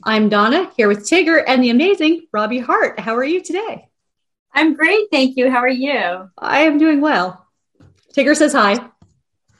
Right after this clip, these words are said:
Speaker 2: Hi, Tigger.
Speaker 1: <laughs>
Speaker 2: Thank you so much for having me.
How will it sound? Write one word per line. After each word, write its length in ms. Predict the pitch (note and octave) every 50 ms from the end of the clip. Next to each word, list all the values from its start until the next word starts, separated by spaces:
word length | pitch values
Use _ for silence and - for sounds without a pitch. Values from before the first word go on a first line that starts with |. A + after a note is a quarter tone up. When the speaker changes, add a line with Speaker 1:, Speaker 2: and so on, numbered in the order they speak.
| _ -
Speaker 2:
Hi, 140 | D#4+ F4+ F4
Tigger. 560 | - F4 E4+ C4+ D4+ D#4 D#4 D4+ D#4 D#4+ -
Speaker 1:
<laughs> 20 |
Speaker 2:
Thank 200 | D4 D4+ D4 D4
you 80 | D#4+ D4+
so 160 | - - D#4+
much 160 | D4 D4+ D4+
for 80 | - D4+
having 340 | D4+ D4+ C#4 D4+ D#4+ D#4 C4+
me. 380 | A3 F#3+ F3 F#3+ G3 G3+ -